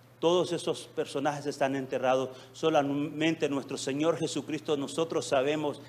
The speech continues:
que ascendió al cielo". Incluso los mismos musulmanes saben eso, lo dicen ellos en su, en, en sus escrituras. Yo le digo esto,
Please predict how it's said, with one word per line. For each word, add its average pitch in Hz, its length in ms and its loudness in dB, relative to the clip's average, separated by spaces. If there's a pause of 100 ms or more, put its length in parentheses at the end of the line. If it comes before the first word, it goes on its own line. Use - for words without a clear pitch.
(220)
que 147 120 6
ascendió 139 380 2
al 160 80 6
cielo". 170 220 4
Incluso 226 420 2
los 214 180 2
mismos 220 320 2
musulmanes 214 560 0
saben 240 400 2
eso, 123 280 -4 (440)
lo 160 160 4
dicen 233 380 6
ellos 233 200 6
en 196 100 6
su, 190 180 2
en, 180 180 4
en 170 60 2
sus 180 180 0
escrituras. 190 560 2 (260)
Yo 156 80 -2
le 202 120 10
digo 214 240 10
esto, 196 340 4